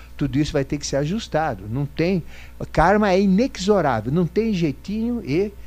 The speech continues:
é rígido, cem por cento rígido. E não tem escolha, o karma é igual para todo mundo. O valor é igual. Pouco importa a raça, pouco importa a condição social, cultural, não interessa nada. É, o, o karma é igual, certo?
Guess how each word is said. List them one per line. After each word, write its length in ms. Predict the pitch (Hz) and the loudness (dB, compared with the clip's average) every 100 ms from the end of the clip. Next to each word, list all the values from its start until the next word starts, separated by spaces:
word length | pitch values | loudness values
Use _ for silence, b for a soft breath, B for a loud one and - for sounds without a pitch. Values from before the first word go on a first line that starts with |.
| b b b - | b b b -10
é 120 | 123 | -6
rígido, 580 | 120 175 175 - - - | 4 6 6 4 -6 -8
cem 220 | - 208 | -6 -6
por 80 | 202 | -6
cento 280 | - 165 139 | -6 -6 -4
rígido. 320 | 110 95 - - b b b | -4 -6 -10 -18 b b b
E 80 | 139 | 0
não 120 | 190 | 2
tem 180 | - 226 | 2 0
escolha, 500 | 240 - 165 117 101 | 0 2 4 4 0
o 100 | 139 | -2
karma 360 | 139 170 185 220 | -2 0 2 2
é 40 | |
igual 320 | 202 120 156 196 | 0 4 4 4
para 220 | 185 160 | 2 0
todo 240 | - 214 | -2 0
mundo. 280 | 175 117 90 - - - B B B | 0 0 -2 -10 -16 -16 B B B
O 80 | 127 | 2
valor 400 | 131 123 170 190 | 4 6 6 4
é 40 | |
igual. 380 | 202 139 117 90 B B - | 2 4 4 4 B B 10
Pouco 280 | 143 - | 10 10
importa 580 | 180 135 143 143 135 131 | 6 8 10 10 10 4
a 60 | 110 | 0
raça, 480 | 98 160 175 - 139 | 4 4 2 0 -2
pouco 340 | 160 165 143 | 0 0 0
importa 480 | 117 - 135 131 123 | 0 4 4 4 0
a 60 | |
condição 420 | - 123 117 139 127 | -2 -2 0 -2 -4
social, 580 | 101 - - 143 151 - B B | -4 -4 4 4 4 -2 B B
cultural, 840 | - 156 - 120 107 117 151 143 131 b b b | 2 2 2 -2 0 2 4 4 2 b b b
não 120 | 147 | 4
interessa 440 | 185 175 202 - | 4 4 4 2
nada. 320 | 214 139 113 107 | 0 0 -2 -2
É, 140 | 123 | 0
o, 160 | 131 123 | 0 0
o 140 | 131 | -2
karma 320 | - 180 202 | 2 2 2
é 140 | 196 202 | 4 2
igual, 340 | 190 139 117 | 6 4 4
certo? 280 | - 113 95 | -4 -6 -6